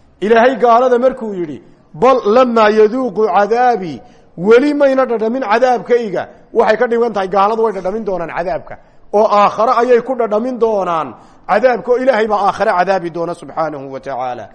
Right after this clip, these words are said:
Haddaba lamaada waa shay la filanayo ama la sugayo inuu gadaal iyo dib ka dhaco. Waxaad ogaataa acraabta Ilaahay markuu ku lahaa, "Walamaa yadkhul iliimaanu fii quluubikum," weli quluubtiinna iimaan ma gelin,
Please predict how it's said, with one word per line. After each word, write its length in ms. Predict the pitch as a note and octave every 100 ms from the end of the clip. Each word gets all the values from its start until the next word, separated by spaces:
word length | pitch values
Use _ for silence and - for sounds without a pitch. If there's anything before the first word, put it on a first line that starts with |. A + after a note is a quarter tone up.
| _ _ _
Haddaba 380 | F3+ F#3+ A#3 C4
lamaada 720 | C4 C4+ B3+ A3+ F#3+ D#3+ C#3 - - _ D#3
waa 220 | A3 A3
shay 320 | - C4+ A#3+
la 160 | G#3+ G3+
filanayo 800 | G#3+ A3+ C4 A3 F#3 E3+ D#3+ - - - -
ama 280 | A3 A3+
la 180 | A3+ A3
sugayo 440 | A3 C#4 B3+ B3 A#3+
inuu 200 | A#3 G3+
gadaal 440 | G#3 A3 A#3 A3
iyo 140 | G#3
dib 200 | F3 G3+
ka 140 | - F#3
dhaco. 420 | D3 A#2+ C#3 B2+ - - _ -
Waxaad 260 | G#3 A#3+
ogaataa 360 | A#3 A3 G#3+ A3
acraabta 520 | A3 G3+ B3+ C4 A3+
Ilaahay 300 | G#3+ G#3+ A#3+
markuu 300 | B3+ G#3+ A3
ku 140 | G#3
lahaa, 440 | A#3+ E3+ D#3+ D#3 C3+ - _ _ D3+
"Walamaa 480 | F#3+ B3 B3 A3+
yadkhul 480 | A3+ B3 G3+ - F#3
iliimaanu 720 | F3+ E3+ G3+ G#3 A3+ B3+ B3+ G#3
fii 220 | F#3+ F#3
quluubikum," 720 | G#3+ A3+ C4 G#3 F#3+ - B2+ - _ -
weli 320 | G#3 A#3+ C#4+
quluubtiinna 640 | G#3+ B3 C4+ - A#3 A3
iimaan 500 | A3 G#3 G#3 G#3+ G#3+ A#3+
ma 120 | C4
gelin, 480 | F#3+ F#3+ F3 E3+